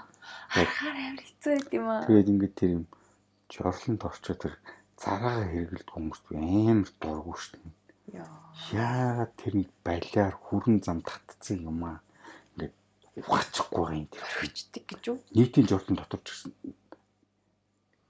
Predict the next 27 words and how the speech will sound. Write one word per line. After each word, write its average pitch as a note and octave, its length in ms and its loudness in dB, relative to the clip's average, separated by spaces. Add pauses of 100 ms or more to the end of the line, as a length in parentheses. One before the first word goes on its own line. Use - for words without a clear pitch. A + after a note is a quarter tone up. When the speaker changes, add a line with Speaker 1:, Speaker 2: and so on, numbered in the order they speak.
(360)
Speaker 2:
цэвэрлэх - 380 -2
ёстой - 260 -6
шүү - 120 -10
дээ - 120 -6
тэрийг. D#2 240 -12
Speaker 1:
Яа. - 440 -14 (680)
Speaker 2:
Би - 140 -6
тийм - 220 0
юм F2 120 4
гэсэн - 240 -10
бүр D2+ 120 -6
ингээд, C#2+ 240 -6 (1120)
бүр - 220 -10
ингээд - 180 -10 (1040)
мангар C3 840 0 (120)
дургуй - 320 -6
байхгүй. - 320 -10
Speaker 1:
Мгм. E3+ 320 -6 (1600)
Би G#3+ 140 0
бас G3 240 -2
яг F3+ 280 -4
тэгж F3 180 -12
Speaker 2:
Саваа - 380 4
нар G2 220 0
хүүрээ G#2 500 2
гэж - 180 4
боддог. - 380 -12